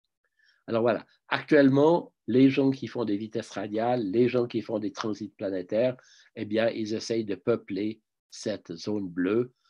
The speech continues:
pour voir déjà des candidats que des missions spatiales du futur pourront analyser. Espérons les trouver le plus proche possible pour analyser l'atmosphère de ces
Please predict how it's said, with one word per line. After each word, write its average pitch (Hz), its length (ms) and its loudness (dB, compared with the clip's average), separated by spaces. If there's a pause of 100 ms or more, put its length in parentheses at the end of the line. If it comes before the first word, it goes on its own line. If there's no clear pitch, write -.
(220)
pour 101 140 -4
voir 110 320 -2
déjà 107 340 -4
des 95 300 -8
candidats 131 760 0 (580)
que 147 320 6
des 107 200 0
missions 127 380 -2
spatiales 113 600 -6
du 113 160 0
futur 127 720 -2 (340)
pourront 131 360 2
analyser. 104 760 0 (340)
Espérons 127 500 4
les 113 140 2
trouver 110 380 -4
le 131 300 4
plus 135 160 4
proche 117 280 -4
possible 120 500 -8 (420)
pour 127 420 -2
analyser 110 720 0
l'atmosphère 104 720 -4 (240)
de 90 80 -16
ces 92 380 -10